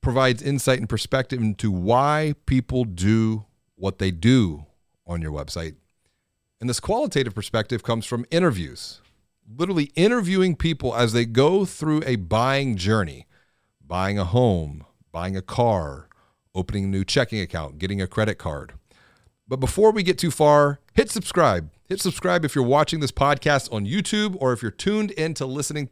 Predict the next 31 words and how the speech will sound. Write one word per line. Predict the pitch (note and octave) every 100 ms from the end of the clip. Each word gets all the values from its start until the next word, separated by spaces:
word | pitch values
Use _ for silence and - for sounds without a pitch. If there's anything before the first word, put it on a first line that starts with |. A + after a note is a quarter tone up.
| -
on | A2 G#2
one | G#2+
of | G2
the |
very | F2+ C3 E3+
many | D#3+ D3+
podcast | - C3+ C#3+ D3 C3+ -
players | C3+ C3+ A2
this | G#2
podcast | - C3+ C#3 - C3+
streams | - C3 C3 A2+
on | A#2+ A#2
around | F#2+ F2 A2 A#2+ A#2+
the | A2+
world. | G#2+ A#2+ A#2+ A#2 - - - - -
Because | G#2+ G#2+
when | G2+ F#3
you | F3+
hit | F3+
subscribe, | C#3+ - C3 A2 E2 - _ _ _ _
you | G2+ C3+ G3+
become | F#3 E3 D#3 D3+
part, | - C#3+ G#2 - _
instantly, | C4 D4 - D#3 F2+
you | F2+
become | G#2+ C3 A2+
part | C3 E3 E3+
of | A2+
a | G2
growing | E2 A2 D3+ F3+ D#3+
community, | D3 D3 G#2+ E2